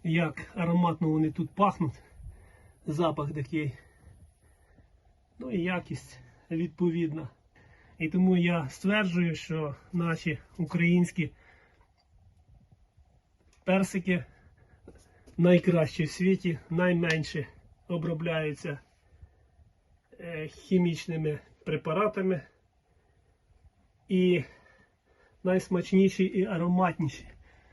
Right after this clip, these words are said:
Тому що земля дуже підходить, кліматичні умови, зараз потепління. Ви бачите, Red Haven і це П Ф,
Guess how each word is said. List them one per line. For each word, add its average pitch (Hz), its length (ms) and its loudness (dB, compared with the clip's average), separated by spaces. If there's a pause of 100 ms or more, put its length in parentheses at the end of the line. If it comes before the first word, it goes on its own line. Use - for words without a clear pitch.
(480)
Тому 170 280 0
що 165 220 -2
земля 170 520 0
дуже 147 340 -4
підходить, 196 680 -2 (800)
кліматичні 170 640 0
умови, 170 380 0
зараз 160 280 -4
потепління. 180 640 0 (1160)
Ви 170 100 0
бачите, 156 480 -6 (360)
Red 151 260 -8
Haven 220 360 -4 (800)
і 160 260 -4 (360)
це 175 320 -8 (160)
П 170 80 -10
Ф, 160 220 -8